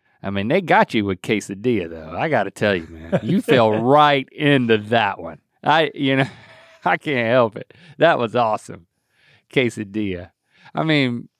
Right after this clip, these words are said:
Speaker 1: you remember when you were here, maybe it was the first time you were visiting, you were in the back seat and you saw a sign for a restaurant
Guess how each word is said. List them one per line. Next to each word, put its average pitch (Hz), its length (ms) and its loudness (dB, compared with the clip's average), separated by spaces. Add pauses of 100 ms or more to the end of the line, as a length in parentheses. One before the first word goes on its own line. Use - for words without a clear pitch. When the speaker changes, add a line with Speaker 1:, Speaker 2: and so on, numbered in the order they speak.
(160)
Speaker 1:
you 220 200 2
remember 226 280 4
when 190 220 2
you 180 140 0
were 147 120 2
here, 120 680 -2
maybe 214 240 -4
it 185 40 2
was 156 80 -2
the - 60 -18
first 175 220 2
time 156 140 2
you 139 100 2
were 117 120 2
visiting, 127 400 0
you 139 100 0
were 143 60 0
in 135 80 -2
the 120 60 -2
back 139 280 0
seat 147 260 -6
and 139 180 -6
you 135 100 -8
saw 185 580 4
a 165 60 -2
sign 131 480 -2
for 120 300 0
a 110 60 0
restaurant 107 1080 -2